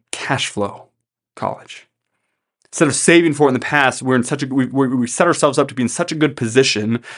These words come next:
that we can cash flow college for our ki-, children or grandchildren, and just write checks for each, each semester. And, and, and, and in that way, right, we're not saving for,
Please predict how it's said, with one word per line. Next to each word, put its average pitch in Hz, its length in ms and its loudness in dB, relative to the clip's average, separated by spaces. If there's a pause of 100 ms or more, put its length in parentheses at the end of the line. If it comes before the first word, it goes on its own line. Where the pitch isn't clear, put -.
(160)
that 120 120 2
we 123 100 2
can 113 240 2 (200)
cash - 400 -4
flow 95 480 0 (500)
college 101 420 2
for 113 160 0
our 98 120 2
ki-, - 180 -12
children 98 640 -2
or 107 100 -6
grandchildren, 107 560 -6 (380)
and 110 120 -2
just - 140 -8 (120)
write 107 240 -4
checks - 440 -4
for - 300 -10
each, - 400 -4
each 113 160 -2
semester. - 500 -6
And, 104 260 -8
and, 104 160 -8 (320)
and, 117 180 4 (380)
and 117 80 -2
in 113 100 0
that 131 200 0
way, 131 460 2 (240)
right, 127 160 -2
we're 135 80 0
not - 280 0
saving 147 640 2
for, 156 800 2